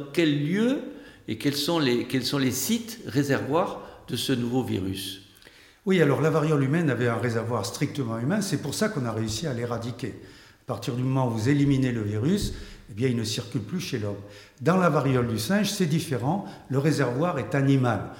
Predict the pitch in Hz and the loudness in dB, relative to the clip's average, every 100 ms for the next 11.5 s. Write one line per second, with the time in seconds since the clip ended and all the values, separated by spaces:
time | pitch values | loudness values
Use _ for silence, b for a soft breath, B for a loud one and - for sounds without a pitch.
0 | B B B 135 131 160 165 165 110 139 | B B B 0 6 6 6 4 4 4
1 | 147 107 143 147 139 123 117 107 98 92 | 4 4 4 4 4 2 0 0 -4 -8
2 | - B B B B - 135 139 135 143 | -14 B B B B 2 0 0 0 -2
3 | - 143 127 123 117 127 170 196 - 151 | -2 -2 0 0 0 2 4 2 0 -2
4 | 139 - 196 190 175 165 - 110 - 135 | -2 0 6 6 8 6 4 0 -2 0
5 | 127 127 123 113 123 120 113 117 120 - | 0 2 0 0 -2 -2 -4 -6 -6 -8
6 | - - - - 101 123 202 220 - - | -14 -20 -12 -8 -6 -4 -2 0 -2 -6
7 | B B B B 139 120 127 180 196 196 | B B B B -2 0 0 0 0 0
8 | 165 156 165 151 120 107 - - 123 - | 0 2 2 0 0 -2 -6 -4 -2 4
9 | 220 233 - B B B - 139 131 120 | 4 2 -4 B B B -6 -2 0 2
10 | 113 113 - 202 247 - B B - 127 | 2 2 -2 -2 -2 -6 B B -4 0
11 | 143 135 117 107 | 4 4 4 0